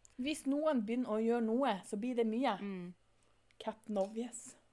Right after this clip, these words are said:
Speaker 2: Jeg var så sykt imponert over, for det var en jeg gikk i klasse med før.
Speaker 1: Mm.
Speaker 2: Og så ble vi venner på Facebook, sånn som jeg hører og bør. Og jeg ble alltid så imponert, fordi han gikk alltid inn i diskusjoner med folk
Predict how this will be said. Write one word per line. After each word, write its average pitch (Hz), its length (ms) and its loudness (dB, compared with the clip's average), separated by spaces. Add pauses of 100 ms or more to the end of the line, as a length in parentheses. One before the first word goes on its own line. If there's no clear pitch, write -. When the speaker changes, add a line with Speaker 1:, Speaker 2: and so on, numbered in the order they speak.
(1160)
Speaker 2:
Jeg 214 180 -2
var 226 360 2
så 208 200 -12
sykt 214 320 -10
imponert 202 540 -8
over, 196 220 -8
for 196 160 -10
det 190 60 -8
var 185 160 -4
en 190 180 -6
jeg 185 140 -8
gikk 190 100 -18
i - 80 -20
klasse 196 380 -10
med 180 220 -10
før. 233 200 -4 (240)
Speaker 1:
Mm. 220 260 -6 (800)
Speaker 2:
Og 208 140 -8
så 208 120 -8
ble 190 180 -6
vi 185 140 -10
venner 180 220 -10
på 185 100 -10
Facebook, 180 380 -10
sånn 202 240 -10
som 190 80 -8
jeg 196 80 -8
hører 190 220 -6
og 185 40 -10
bør. 202 220 -8 (440)
Og - 40 -6
jeg 208 140 0
ble 214 100 2
alltid 202 300 -2
så 208 120 -6
imponert, 202 580 -8
fordi 208 280 -4 (800)
han 208 260 -6
gikk 214 380 -10
alltid 190 600 -4
inn 208 280 -6
i 208 140 -8
diskusjoner 190 880 -10 (180)
med 208 220 -8
folk - 360 -6